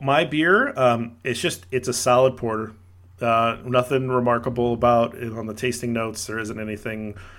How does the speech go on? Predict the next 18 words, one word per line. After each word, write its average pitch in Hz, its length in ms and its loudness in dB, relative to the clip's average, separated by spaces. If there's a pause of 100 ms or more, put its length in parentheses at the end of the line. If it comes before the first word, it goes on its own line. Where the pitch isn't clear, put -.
(200)
that 107 300 -4
you're 123 120 -6
like, 107 220 -6
"Oh, 151 320 4
this 156 280 -4
is 135 100 -4
a 127 60 2
cool 131 240 0
porter 120 400 0
because 110 320 -8
it 101 100 -8
does 101 240 -8
this." 104 380 -8
It's 113 160 -6
just - 260 -12
a 98 100 -12
solid 127 480 2
entry. 120 480 0